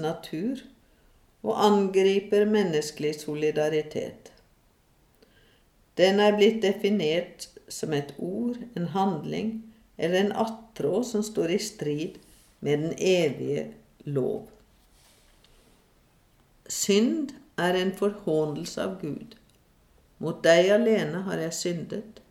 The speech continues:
gjort det som er ondt i dine øyne.» Synden gjør opprør mot Guds kjærlighet til oss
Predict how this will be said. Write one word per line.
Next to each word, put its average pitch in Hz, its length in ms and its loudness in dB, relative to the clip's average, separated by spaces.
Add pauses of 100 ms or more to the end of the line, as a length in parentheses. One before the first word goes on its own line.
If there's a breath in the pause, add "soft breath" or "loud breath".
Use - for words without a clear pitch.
(460 soft breath)
gjort 190 240 0
det 165 160 6
som 165 160 -4
er 185 240 -4
ondt 202 480 0
i 160 160 -2
dine 156 480 0
øyne.» 143 440 -6 (1600 soft breath)
Synden 180 760 0 (560)
gjør 180 260 2
opprør 196 640 -2
mot 190 300 -2
Guds 147 340 -6
kjærlighet 147 640 -4
til 143 260 -6
oss 269 220 -8